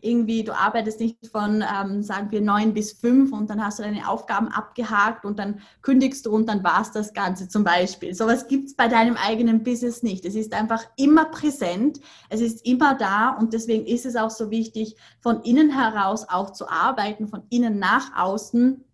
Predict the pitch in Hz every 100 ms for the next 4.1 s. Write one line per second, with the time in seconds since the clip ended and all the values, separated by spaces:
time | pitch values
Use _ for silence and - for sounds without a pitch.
0 | _ _ _ 226 196 190 190 196 - 190
1 | 214 233 - 196 208 202 190 190 254 277
2 | 220 - - - _ _ - 220 240 240
3 | 214 214 202 196 185 233 202 170 185 185